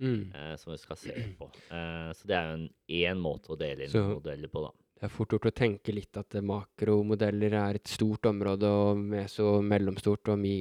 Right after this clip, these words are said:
Speaker 1: mikro lite, men det kan også handle litt om detaljeringsnivå på inn- og utdata, og hvordan man, eh, eh, representerer ting, da, i modellen.
Speaker 2: Ja.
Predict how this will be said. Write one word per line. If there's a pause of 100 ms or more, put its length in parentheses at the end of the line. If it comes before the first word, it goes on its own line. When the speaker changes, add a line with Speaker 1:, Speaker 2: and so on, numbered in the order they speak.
Speaker 1:
mikro
lite,
men
det
kan
også
handle
litt
om (1400)
detaljeringsnivå
på
inn-
og
utdata, (100)
og
hvordan
man,
eh, (1300)
eh,
representerer
ting,
da,
i
modellen. (760)
Speaker 2:
Ja.